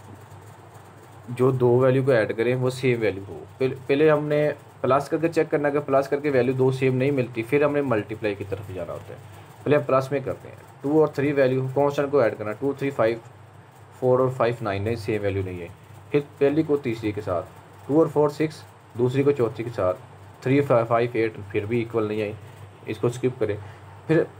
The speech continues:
पहले को end वाली value के साथ, टू और फ़ाइव कितना हो गया? सेवन, थ्री और फ़ोर कितना आ गया? सेवन। अब ये देखें, ये दो pair बन गए, दो value आपस में multiply होगी, multiply होगी, होगी,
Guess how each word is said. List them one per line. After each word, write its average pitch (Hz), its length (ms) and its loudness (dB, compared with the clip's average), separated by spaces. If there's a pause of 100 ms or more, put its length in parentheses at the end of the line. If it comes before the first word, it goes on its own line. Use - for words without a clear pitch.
(120)
पहले 151 220 6
को 165 200 4
end 156 180 2
वाली 151 200 4
value 104 240 0
के 101 60 -16
साथ, 98 240 -6
टू 156 260 4
और 151 180 6
फ़ाइव 135 240 2
कितना 139 240 -4
हो 139 60 0
गया? 127 120 0
सेवन, 127 320 0 (480)
थ्री 156 240 2
और 160 120 4
फ़ोर 127 200 0
कितना 127 280 -2
आ 117 60 2
गया? 131 160 0
सेवन। 90 480 -8
अब 123 120 0
ये 139 80 4
देखें, 131 240 0
ये 123 140 4
दो 120 260 0
pair 143 160 4
बन 143 200 2
गए, 113 160 -4 (320)
दो 123 120 2
value 135 240 4
आपस 131 200 -2
में 135 80 -4
multiply 127 340 0
होगी, 117 440 -6
multiply 127 460 0
होगी, 120 380 2
होगी, 123 400 2